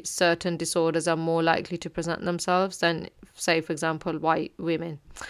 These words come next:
What causes anxiety disorders? So researchers think that anxiety disorders are caused by a combination of factors.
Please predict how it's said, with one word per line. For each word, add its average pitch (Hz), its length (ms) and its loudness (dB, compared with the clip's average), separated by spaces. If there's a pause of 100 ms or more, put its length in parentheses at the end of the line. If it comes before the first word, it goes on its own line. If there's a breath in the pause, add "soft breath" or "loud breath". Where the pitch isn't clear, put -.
(720 loud breath)
What 214 420 10
causes 208 420 6
anxiety 202 600 6
disorders? 190 600 6
So 214 200 6
researchers 302 640 10
think 175 280 6
that 180 140 10
anxiety 196 420 8
disorders 202 400 4
are 196 100 8
caused 175 400 4
by 170 160 10
a 175 60 6
combination 180 640 4
of 185 80 2
factors. 180 640 4